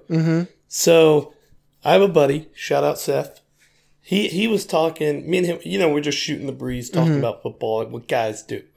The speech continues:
Speaker 1: Mm-hmm.
Speaker 2: He goes, "Do you think the Colts will get Kareem Hunt or, uh, Le'Veon Bell?" And I said, "I don't think they'll get either." And here's why. Here's why. I'll, I'll
Speaker 1: Oh.
Speaker 2: obviously let you rebuttal.
Speaker 1: Okay.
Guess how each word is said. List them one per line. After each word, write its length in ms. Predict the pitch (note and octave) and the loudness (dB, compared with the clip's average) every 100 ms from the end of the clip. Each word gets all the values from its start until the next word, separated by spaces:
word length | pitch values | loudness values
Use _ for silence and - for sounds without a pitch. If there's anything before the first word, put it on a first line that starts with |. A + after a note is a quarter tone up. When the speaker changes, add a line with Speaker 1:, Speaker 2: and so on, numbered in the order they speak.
| _ _ - | _ _ -4
Speaker 1:
Mm-hmm. 280 | D#3 D3+ C3 | -2 0 0
Speaker 2:
He 120 | F3 | 0
goes, 560 | D#3+ D3+ C#3+ B2 - _ _ _ _ | 2 2 2 -2 -8 _ _ _ _
"Do 80 | E3+ | -4
you 60 | E3+ | 0
think 180 | G3 E3 | 0 0
the 80 | |
Colts 760 | D3+ - E3 E3 - - - - - - | -6 0 2 2 -2 -14 -14 -18 -16 -4
will 160 | D3+ | -4
get 500 | C3+ C#3+ B2+ - _ | -2 -2 -2 -4 _
Kareem 380 | - C#3 D3 D3 | -10 -4 -2 -2
Hunt 300 | C3 C3 C3 - | -2 -4 -4 -4
or, 480 | B2 B2+ B2 A2+ _ _ _ _ _ _ | -2 -2 -2 -4 _ _ _ _ _ _
uh, 180 | C3+ C3+ | -2 -2
Le'Veon 420 | B2+ C#3+ C#3 C3 | 0 0 0 -2
Bell?" 180 | C#3 D#3 | 0 2
And 100 | C3 | 2
I 60 | B2 | -2
said, 220 | - B2+ | -4 -4
"I 40 | C3 | -2
don't 160 | D3+ | -2
think 120 | D3 | -4
they'll 80 | C3+ | -8
get 160 | B2 A#2+ | -6 -6
either." 380 | D3+ F#3 A#2 G#2+ _ _ _ - | -4 -4 -4 -8 _ _ _ -2
And 120 | D#3 | 4
here's 240 | G#3 A#3+ | 4 4
why. 180 | F#3+ C3+ | 2 0
Here's 240 | D3 F#3 C#3 | 0 0 0
why. 200 | A#2+ - _ _ _ _ - | -4 -6 _ _ _ _ -4
I'll, 420 | D3+ - - _ _ | -2 -2 -8 _ _
I'll 280 | D#3+ E3 F3 | 6 6 6
Speaker 1:
Oh. 20 | D#3+ | 4
Speaker 2:
obviously 380 | D#3+ F3 F#3 | 2 2 0
let 140 | E3+ E3 | 0 2
you 100 | D#3+ | 0
rebuttal. 480 | D#3+ C3+ A2+ C#3+ - | 0 2 0 -2 -6
Speaker 1:
Okay. 280 | D3 B2 | -4 -4